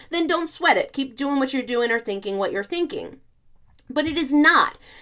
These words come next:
This is not a game of eat more fat and protein.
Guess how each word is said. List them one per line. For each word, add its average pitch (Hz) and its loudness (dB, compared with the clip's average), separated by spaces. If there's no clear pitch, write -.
This 294 0
is 269 -2
not 285 6
a 269 0
game 285 0
of 226 4
eat 294 0
more 262 4
fat 233 4
and 220 -6
protein. 285 0